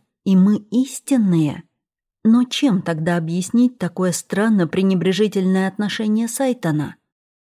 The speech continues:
Шорох от моего движения будет Сайтона. Он открывает глаза, весь собирается, как перед ударом,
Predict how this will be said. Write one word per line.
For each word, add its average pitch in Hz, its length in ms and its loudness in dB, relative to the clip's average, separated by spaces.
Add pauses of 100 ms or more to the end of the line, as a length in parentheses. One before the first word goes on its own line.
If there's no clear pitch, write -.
(100)
Шорох 190 380 0
от 190 140 -4
моего 196 320 -2
движения 202 560 0
будет 202 400 -2
Сайтона. 170 600 -4 (340)
Он 185 180 2
открывает 160 540 -2
глаза, 165 540 -4 (340)
весь 165 300 0
собирается, 180 720 -2
как 156 220 -8
перед 165 320 -2
ударом, 170 560 -2